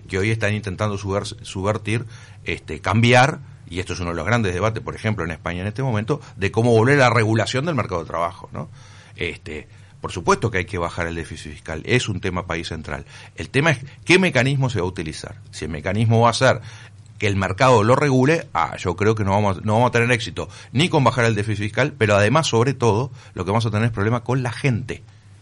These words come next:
Porque la economía no es un fin, es un medio.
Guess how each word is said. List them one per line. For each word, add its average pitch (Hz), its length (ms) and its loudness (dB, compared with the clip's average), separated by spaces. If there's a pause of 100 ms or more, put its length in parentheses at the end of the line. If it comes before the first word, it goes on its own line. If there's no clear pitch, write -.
(640)
Porque 90 220 -4
la 95 80 0
economía 117 580 2
no 127 140 4
es 139 100 -2
un 127 140 0
fin, 104 340 -2 (140)
es 113 180 -4
un 120 160 0
medio. 82 400 -2